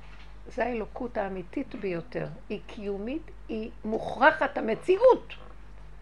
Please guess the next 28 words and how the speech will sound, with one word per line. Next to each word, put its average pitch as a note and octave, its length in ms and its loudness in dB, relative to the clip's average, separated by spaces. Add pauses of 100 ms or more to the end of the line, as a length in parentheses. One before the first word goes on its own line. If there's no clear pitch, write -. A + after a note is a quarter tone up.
(200)
אין B4 140 12 (180)
לה F#4 160 10
בחירה. F4+ 640 10 (1000)
זה F#3+ 100 -2
המקום F#3 340 -4
הכי A#3 180 -6
גדול, G#3+ 260 -4
מתפרק F#3+ 540 -2
הכל. - 300 -2 (540)
אתה - 100 0
לא G3 120 6
יכול - 300 2
עכשיו G#3 400 0
להגיד F#3 260 -2
לי, F3+ 160 -2
"את F3 140 -4
לא G#3 60 4
עובדת A3+ 440 2
על F#3+ 60 2
עצמך." F#3 440 -6 (560)
אין D#4+ 140 4
לי D#4 180 2
כוח D#4+ 260 2
לעבוד, G#3+ 260 -2
אין B3 120 0
לי C4 80 -2
בחירה A3 460 -2
לעבוד, F3 420 -2